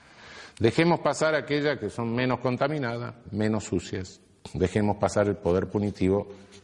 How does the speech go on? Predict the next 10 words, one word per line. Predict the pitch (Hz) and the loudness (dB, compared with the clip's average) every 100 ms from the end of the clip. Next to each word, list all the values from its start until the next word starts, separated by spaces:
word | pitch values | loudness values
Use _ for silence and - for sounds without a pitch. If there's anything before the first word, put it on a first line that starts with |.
| - | -4
menos | 85 107 117 92 80 | 2 4 4 2 0
irracional. | 71 73 71 64 - - - - - - - - _ | 0 -2 -2 -8 -12 -20 -20 -20 -20 -20 -20 -20 _
Reconociendo | 131 123 143 139 160 165 156 | 0 4 4 4 4 4 2
que | - 147 135 - - - - - - - | 2 0 0 -10 -20 -20 -20 -16 -16 -4
quizás | 113 101 147 - | -2 2 2 2
hasta | 104 | 0
ese | 127 - 95 | 0 0 -2
menos | 117 127 117 | 0 0 -2
irracional | 113 113 123 117 110 113 - - - | -2 -2 0 0 0 -2 -10 -20 -12
tiene, | - 127 90 87 80 | 4 4 4 0 -6